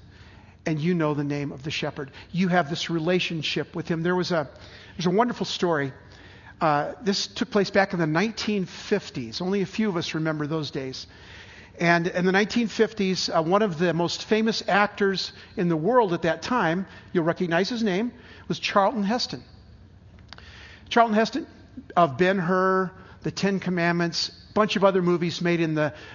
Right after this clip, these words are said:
uh, mid to late, uh, nineteen fifties. And, uh, there was a, a party at his house, a big party. A lot of famous people were there. And included in the,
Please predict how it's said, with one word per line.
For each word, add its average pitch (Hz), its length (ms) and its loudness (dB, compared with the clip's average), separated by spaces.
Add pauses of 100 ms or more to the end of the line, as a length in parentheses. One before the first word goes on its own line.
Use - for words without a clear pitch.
(120)
uh, 165 120 4
mid 175 320 2
to - 120 -4
late, 175 280 0 (320)
uh, 151 140 0
nineteen 170 340 0
fifties. 160 560 -6 (720)
And, 170 340 0
uh, 160 180 4
there 214 140 4
was 226 140 2
a, 180 180 4 (240)
a 170 140 4
party 226 840 2
at 170 140 -2
his 175 220 0
house, - 460 -2 (600)
a 151 60 -4
big 208 180 4
party. 180 240 4
A 151 60 -2
lot 170 260 6
of 170 140 0
famous 175 420 -2
people 175 260 -2
were 156 140 0
there. 156 260 0 (440)
And 208 100 4
included 320 400 4
in 214 160 2
the, 160 260 2